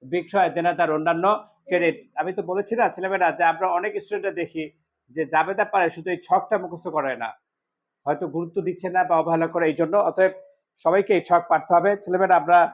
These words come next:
শুরু করছি আমাদের এই, আহ, যশোর বোর্ড দুই হাজার তেইশের পাঁচ নম্বর অঙ্কের খ নম্বরে বলছে নগদ প্রাপ্তি জাবেদা প্রস্তুত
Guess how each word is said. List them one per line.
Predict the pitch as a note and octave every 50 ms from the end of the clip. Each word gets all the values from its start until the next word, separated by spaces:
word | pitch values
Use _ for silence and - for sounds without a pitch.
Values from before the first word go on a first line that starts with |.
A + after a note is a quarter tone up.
| - _ _ _ _ _ _
শুরু | - - G3 G3 G#3+
করছি | - F#3+ D#3+ - -
আমাদের | F3 D#3+ D#3+ D#3 E3+ E3
এই, | E3 E3 D#3+ D#3+ - - _ _ _ _ _ _ _ _ _ _ -
আহ, | - C#3+ C#3+ D3 D3 C3+
যশোর | E3+ E3 D#3+ - F#3 F3
বোর্ড | D#3+ F3+ D#3+
দুই | C#3 D3+
হাজার | D#3+ D#3+ E3 D#3+ D#3 -
তেইশের | E3 D#3+ D#3+ E3+ D#3+ D#3+ D#3+
পাঁচ | D#3+ D#3 D#3+ - F3+
নম্বর | E3 E3+ E3 D#3+ D3
অঙ্কের | D3 - D#3+ D#3+ D3+ D#3 - _ _ _ _ _ _
খ | - E3 E3+ F3
নম্বরে | F3+ F#3+ F#3 F3+ F#3+ F#3
বলছে | D#3+ E3+ D#3+ - - E3
নগদ | D#3 D#3 D#3 D#3+ F#3+ - -
প্রাপ্তি | - A3 - - E3
জাবেদা | C#3 D3+ D3 C#3 D3+ D3 D#3 D3+
প্রস্তুত | C#3+ D3 - E3+ D#3 - - -